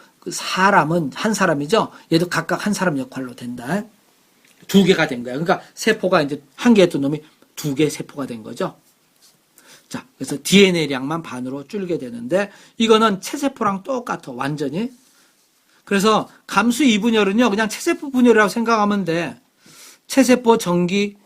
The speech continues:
체세포 중기, 체세포 후기, 체세포 말기가 똑같고 말기 후에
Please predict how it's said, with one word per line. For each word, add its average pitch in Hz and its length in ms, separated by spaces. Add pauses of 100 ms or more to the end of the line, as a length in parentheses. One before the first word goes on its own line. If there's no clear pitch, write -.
(140)
체세포 208 360
중기, 180 340
체세포 202 380
후기, 196 280
체세포 196 260
말기가 180 380
똑같고 196 580 (200)
말기 190 340
후에 190 340